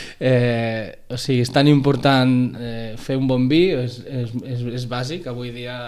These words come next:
eh, fer el vi bé és importantíssim, i després també, eh, com que avui dia, si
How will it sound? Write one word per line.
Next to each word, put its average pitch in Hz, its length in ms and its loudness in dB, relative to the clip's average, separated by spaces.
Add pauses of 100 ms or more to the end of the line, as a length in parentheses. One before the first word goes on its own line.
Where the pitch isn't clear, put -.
(340)
eh, 113 560 -4 (400)
fer 131 260 -4
el 120 100 -4
vi 131 160 -2
bé 131 180 -2 (460)
és 123 220 -12
importantíssim, 131 920 -8 (520)
i 143 140 -6
després 123 320 -8
també, 131 360 -4 (220)
eh, 120 720 -10 (880)
com 127 220 -10
que 123 200 -8 (680)
avui 160 420 -4
dia, 139 520 -4
si - 320 -14